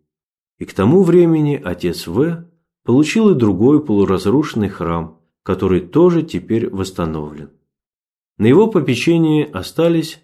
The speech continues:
два сына-подростка. Оба были не против церковной жизни, но и не против жизни мирской. Борьба за детей продолжалась несколько лет. В итоге один из них стал священником,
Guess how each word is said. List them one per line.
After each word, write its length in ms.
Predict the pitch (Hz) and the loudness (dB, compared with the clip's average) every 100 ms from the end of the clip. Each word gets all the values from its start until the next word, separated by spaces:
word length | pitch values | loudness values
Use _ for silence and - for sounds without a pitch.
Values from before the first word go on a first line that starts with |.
| - | -10
два 220 | 92 110 | -4 -4
сына-подростка. 1080 | 110 147 151 - 95 85 85 76 - - _ _ _ _ _ _ _ - | -2 -2 -2 -2 -4 -4 -6 -8 -14 -20 _ _ _ _ _ _ _ -2
Оба 280 | 185 190 165 | 2 4 2
были 600 | 117 143 147 139 135 - - | 4 4 4 2 0 -8 -8
не 140 | 95 | -6
против 460 | - 147 170 - - | -2 -2 0 -4 -6
церковной 480 | 90 135 139 120 | -6 0 0 0
жизни, 580 | 87 80 82 82 82 80 _ _ _ _ - | -2 -4 -4 -6 -10 -14 _ _ _ _ 0
но 180 | 185 | 2
и 80 | 220 | 4
не 140 | 160 110 | 4 2
против 580 | - 180 196 185 - 95 | 2 2 4 0 -4 -4
жизни 400 | 90 131 127 104 | 0 0 2 0
мирской. 720 | 92 82 - 82 80 76 - _ _ _ _ _ _ _ _ _ | -2 -4 -10 -6 -6 -6 -14 _ _ _ _ _ _ _ _ _
Борьба 400 | - 101 107 143 | -2 0 2 4
за 160 | 143 131 | 4 2
детей 420 | 104 101 170 180 | 2 0 2 2
продолжалась 720 | 180 113 95 92 135 147 117 | 4 0 0 0 2 0 0
несколько 520 | 98 131 147 131 110 95 | 0 -2 0 -4 -2 -4
лет. 420 | 82 80 - _ _ _ _ _ _ _ - | -2 -6 -10 _ _ _ _ _ _ _ -6
В 120 | 104 | -2
итоге 680 | 107 196 180 165 156 143 - _ _ _ _ - | 2 4 4 2 0 -2 -12 _ _ _ _ -6
один 420 | 95 123 202 170 | -4 0 2 4
из 160 | 110 | 2
них 240 | 104 98 90 | 2 0 0
стал 260 | - 90 | -4 -4
священником, 1040 | 85 90 82 - 180 185 165 156 143 139 | -2 -6 -6 -2 0 0 0 -2 -6 -8